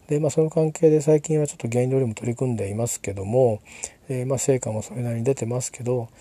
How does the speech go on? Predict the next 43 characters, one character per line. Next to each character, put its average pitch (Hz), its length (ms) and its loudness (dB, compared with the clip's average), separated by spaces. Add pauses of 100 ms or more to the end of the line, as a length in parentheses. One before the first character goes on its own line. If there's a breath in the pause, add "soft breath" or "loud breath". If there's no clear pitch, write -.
(300 loud breath)
ま - 60 -6
あ、 - 20 -2
そ - 160 0
れ 165 80 4
以 196 80 0
外 175 160 4
に 117 60 -2
で 113 80 -4
す - 80 -12
ね、 135 280 -4
皆 131 160 -2
様 131 260 2
に 107 260 -6
公 - 160 -4
表 139 200 2
し - 80 -6
て 139 80 -2
な 143 100 2
か 117 100 -4
っ 110 40 -6
た - 140 -12
ハ 139 140 -4
ン 131 100 -2
デ 113 60 -2
を 107 60 -2
僕 110 220 -4
は 120 80 -2
持 131 140 -2
っ - 20 -4
て - 320 -8
い 110 80 -2
ま 107 120 -2
す。 - 200 -6 (460 loud breath)
え 113 480 -4
ー、 - 40 -20
こ 131 100 -4
の 120 100 -2
十 123 200 0
何 127 220 0
年 107 140 -2
で 101 100 -4
す - 120 -10
ね、 117 200 -2